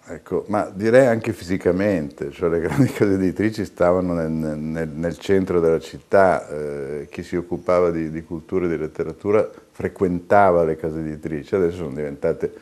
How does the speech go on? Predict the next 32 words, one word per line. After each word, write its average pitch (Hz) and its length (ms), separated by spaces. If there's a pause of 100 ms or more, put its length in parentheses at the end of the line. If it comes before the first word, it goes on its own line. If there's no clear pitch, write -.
(380)
per 87 140
lo 85 120
più 87 220
delle 80 220
grandi 78 440
fabbriche, 80 1400
eh, 78 60
di, 78 260
di 87 160
libri 85 560
a, 76 160
a, 69 840
nei 80 160
sobborghi 80 840
o 69 100
addirittura 76 480
fuori, 80 380 (720)
eh, 73 260
fuori 87 280
città, 87 400
quindi 92 600 (360)
i 98 120
contatti 95 540
anche 82 200
sono 80 200
diventati 76 640
più - 160
difficili. - 560 (560)
Eh, 82 560 (240)
e 95 140
poi, 101 640
eh, 85 720